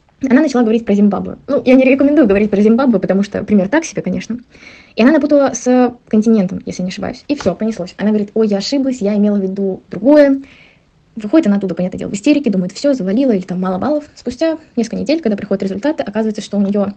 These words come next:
почти максимальный балл, одного, по-моему, не хватило. Балла до максимального, я не помню сколько, но неважно. Какая из этой всей истории мораль?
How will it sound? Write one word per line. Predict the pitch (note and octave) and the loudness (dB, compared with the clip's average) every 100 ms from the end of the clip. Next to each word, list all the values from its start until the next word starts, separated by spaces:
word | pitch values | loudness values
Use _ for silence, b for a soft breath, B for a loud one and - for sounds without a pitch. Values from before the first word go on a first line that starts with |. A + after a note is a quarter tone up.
| B B | B B
почти | - G#3+ | -8 -2
максимальный | G#3 G3+ G3 | -2 0 -2
балл, | G3+ C4+ E4 - | -2 -6 -8 -8
одного, | G3+ G3 | 0 0
по-моему, | F#3 F3+ | 0 -6
не | |
хватило. | - - C#4 A3+ - _ _ _ _ - | -8 -4 -2 -2 -10 _ _ _ _ 0
Балла | A3+ G#3+ | 2 2
до | G#3 | 0
максимального, | G3+ G#3 G3+ G3+ | -2 -2 0 0
я | |
не | G#3 | 0
помню | F#3+ G#3 | -2 -4
сколько, | D#4+ E4 C#4+ | -2 -2 -2
но | B3+ B3+ _ - | -4 -4 _ -4
неважно. | G#3 G3 - - B B B B B B B B B B | -2 -2 -4 -12 B B B B B B B B B B
Какая | - F4 F4 D4 - _ _ _ - | 0 4 6 4 0 _ _ _ -6
из | A3+ | 0
этой | A#3+ | 0
всей | G#3 G#3 | 0 -4
истории | C#4 D4 C#4 B3 - _ - | 2 2 4 0 -4 _ -4
мораль? | G3 E3+ | -2 -2